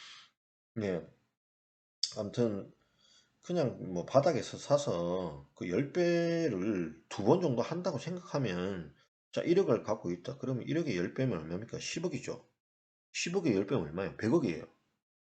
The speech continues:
예. 이거는 뭐 육, 칠 년 안에서, 안에서 해결 본다고 생각하시면 돼요. 그러니까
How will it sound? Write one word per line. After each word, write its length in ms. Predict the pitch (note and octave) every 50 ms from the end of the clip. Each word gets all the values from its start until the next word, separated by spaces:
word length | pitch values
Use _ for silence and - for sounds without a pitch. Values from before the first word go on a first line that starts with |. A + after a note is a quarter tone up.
| _ _ _ _ _ _ - F#2
예. 200 | E2+ D2 C#2 C#2 - - - - - - - - - _ -
이거는 320 | - C#3 F3+ E3+ C#3 G#2+
뭐 100 | G2+ G2
육, 180 | A2+ E3 - -
칠 200 | - G#3+ G3+ G3
년 140 | F#3+ F3
안에서, 440 | C#3 D3+ F3 F3 D3 B2+ - A#2+ G2+ G2
안에서 640 | - A#2+ D#3 E3 D3+ B2 A2 G#2 F#2+ - - G2+ F2+
해결 300 | F#2 G#2+ G2+ A#2 C3 B2
본다고 800 | - B2+ C#3 C#3 D#3 B2 G2 F2+ E2+ F2 F#2 E2+ D2+ C#2+ - - _ _ _ _ _ _ _ _ -
생각하시면 600 | - - E3+ E3+ - - - C3+ - A2+ D#2+ C#2+
돼요. 240 | D2 D2+ - C#3 - _ _ _ _ _ _ _ _ _ _
그러니까 460 | - E3 D#3+ C#3 A#2 G2+ - - -